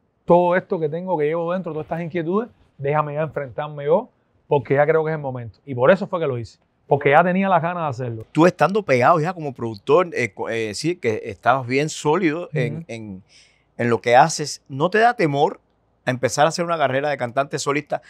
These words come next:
Speaker 2: que a partir de ahora ya los cantantes no te vean tanto como productor, sino como una competencia y
Speaker 1: Sí,
Speaker 2: recurran
Speaker 1: ¿verdad?
Speaker 2: menos a ti
Speaker 1: <laughs> Sí.
Speaker 2: a hacer trabajo de producción?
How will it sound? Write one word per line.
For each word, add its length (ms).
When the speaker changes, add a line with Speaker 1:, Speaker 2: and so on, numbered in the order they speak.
Speaker 2:
que 80
a 60
partir 280
de 80
ahora 240
ya 160
los 320
cantantes 600
no 240
te 120
vean 400
tanto 280
como 180
productor, 440
sino 260
como 180
una 160
competencia 680
y 60
Speaker 1:
Sí, 40
Speaker 2:
recurran 420
Speaker 1:
¿verdad? 80
Speaker 2:
menos 100
a 100
ti 180
Speaker 1:
<laughs> 200
Sí. 80
Speaker 2:
a 60
hacer 200
trabajo 320
de 60
producción? 480